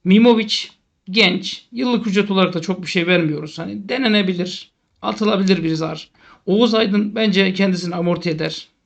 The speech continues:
Çok da iyi pi-, paralara gider. Ama diğer isimler maalesef ve maalesef Fenerbahçe'ye büyük külfet,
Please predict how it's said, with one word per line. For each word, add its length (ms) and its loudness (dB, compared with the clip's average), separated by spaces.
Çok 220 -8
da 60 -4
iyi 140 -2
pi-, 180 -8
paralara 360 -6
gider. 440 -8
Ama 400 2
diğer 260 4
isimler 640 0
maalesef 560 0
ve 40 -10
maalesef 460 -8
Fenerbahçe'ye 720 -8
büyük 280 -6
külfet, 500 -6